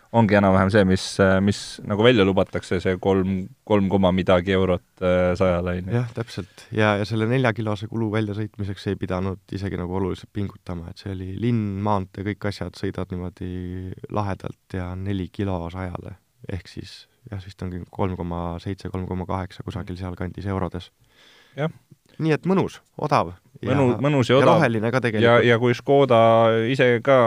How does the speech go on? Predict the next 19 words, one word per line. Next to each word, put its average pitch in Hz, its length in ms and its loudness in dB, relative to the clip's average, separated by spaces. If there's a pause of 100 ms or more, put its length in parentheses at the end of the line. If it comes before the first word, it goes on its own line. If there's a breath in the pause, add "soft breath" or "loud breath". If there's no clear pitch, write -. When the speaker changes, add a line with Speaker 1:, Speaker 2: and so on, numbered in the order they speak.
(680)
Speaker 1:
meelepärane 104 720 4
on, 104 100 0
siis 101 400 -2 (320)
absoluutselt 107 880 -2 (500)
täiesti 104 640 2
suurepärane 101 560 2
vahend, 101 320 2
millega 95 380 0 (100)
sõita, 95 380 -2
et 101 100 -14
tegelikult 98 480 -2
on 98 80 -2
ka, 98 140 2 (420 soft breath)
auto 113 240 4
ise 107 160 6 (140)
on 98 180 -2
hea, 101 380 2 (180)
ruumikas, 104 720 0 (100)
äh, 92 560 2